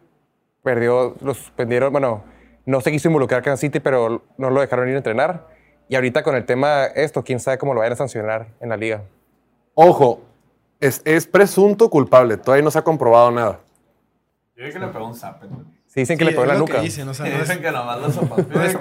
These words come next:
Speaker 3: que
Speaker 4: al
Speaker 3: ya
Speaker 4: nivel de
Speaker 3: no
Speaker 4: las
Speaker 3: se
Speaker 4: otras
Speaker 3: entendió.
Speaker 4: cosas, pero así como que hubo una discusión y, pues, se prendieron y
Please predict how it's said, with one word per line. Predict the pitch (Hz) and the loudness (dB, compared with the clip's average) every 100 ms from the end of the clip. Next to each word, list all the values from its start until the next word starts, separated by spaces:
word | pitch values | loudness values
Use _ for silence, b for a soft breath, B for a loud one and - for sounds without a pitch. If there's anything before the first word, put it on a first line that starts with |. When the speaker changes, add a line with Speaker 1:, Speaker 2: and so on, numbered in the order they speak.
| 196 | 0
Speaker 3:
que | |
Speaker 4:
al | 202 | 0
Speaker 3:
ya | 208 | 0
Speaker 4:
nivel | 190 170 165 | 0 0 0
de | 190 | 0
Speaker 3:
no | |
Speaker 4:
las | 175 160 | -2 -4
Speaker 3:
se | |
Speaker 4:
otras | 143 160 - | -6 -8 -6
Speaker 3:
entendió. | 175 | -6
Speaker 4:
cosas, | 160 147 123 | -6 -8 -14
pero | - 131 127 | -12 -10 -10
así | 127 131 | -12 -14
como | 147 156 | -14 -14
que | 143 131 | -12 -12
hubo | 131 | -12
una | 139 151 | -10 -8
discusión | 160 - 127 135 165 180 180 175 | -8 -10 -16 -6 0 2 2 -2
y, | 147 135 123 117 117 _ | -8 -10 -14 -18 -20 _
pues, | 120 | -16
se | 131 | -14
prendieron | - 113 123 156 160 | -14 -12 -6 -4 -4
y | 135 | -8